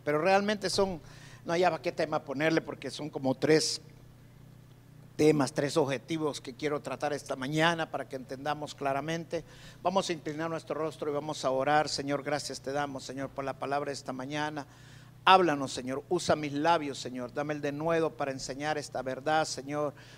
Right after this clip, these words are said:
¿Cuál es tu er-, intención con todo esto, Señor? Sabemos que tú eres un Dios bueno, Señor, y que todo lo tienes bajo tu control, Señor. Y si tú has permitido que pase esto, Señor, es porque algo bueno va a resultar de esto. No sabemos muchas veces cuando estamos en medio de la tormenta por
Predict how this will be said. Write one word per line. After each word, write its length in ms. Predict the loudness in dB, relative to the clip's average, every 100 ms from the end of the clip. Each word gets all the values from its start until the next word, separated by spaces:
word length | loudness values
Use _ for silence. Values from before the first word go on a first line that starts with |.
| -2
¿Cuál 220 | 4 4
es 220 | 4 -4 -6
tu 220 | -4 -2
er-, 160 | -2 -6
intención 760 | -8 -6 -6 -6 -4 -2 -2 -2
con 240 | -8 -8
todo 280 | -6 -4 0
esto, 380 | 0 -2 -6 -8
Señor? 640 | -8 -8 -6 -4 -4 -6
Sabemos 400 | -6 -4 -4 -8
que 220 | -10 -12 -14 -20 -20 -10
tú 100 | -4
eres 220 | -2 -2
un 100 | -6
Dios 300 | -6 -8 -8 -8
bueno, 380 | -2 -2 -4 -8
Señor, 400 | -8 -6 -6 -6
y 60 |
que 160 | -12 -8
todo 260 | -2 0
lo 160 | 0 -4
tienes 420 | -6 -6 -6 -6
bajo 280 | -6 -4 -8
tu 160 | -10 -12
control, 520 | -12 -8 -4 -4 -6
Señor. 460 | -10 -12 -12 -14 -14
Y 60 | -10
si 180 | -10 -10
tú 200 | 0 0
has 60 |
permitido 600 | 2 -2 -4 -6 -4 -4
que 100 | -6
pase 440 | -4 -4 -4 -4 -6
esto, 200 | -8 -10
Señor, 300 | -12 -10 -12
es 60 | -8
porque 320 | -10 -10 -10 -2
algo 400 | 0 0 -2 -6
bueno 300 | -4 -4 -6
va 80 |
a 40 | -6
resultar 540 | -8 -12 -8 -4 -4
de 220 | -6 -4
esto. 340 | -4 -2 -4 -4 -10 -18 -20 -8
No 120 | -6
sabemos 440 | -2 0 0 -2 -6
muchas 380 | -6 -2 -2
veces 240 | 0 -2 -4
cuando 240 | -6 -6
estamos 340 | -4 -2 -2 -6
en 120 | -6
medio 160 | -4
de 60 | -2
la 180 | -2 -2
tormenta 560 | -6 -6 -8 -8 -8
por 180 | -8 -10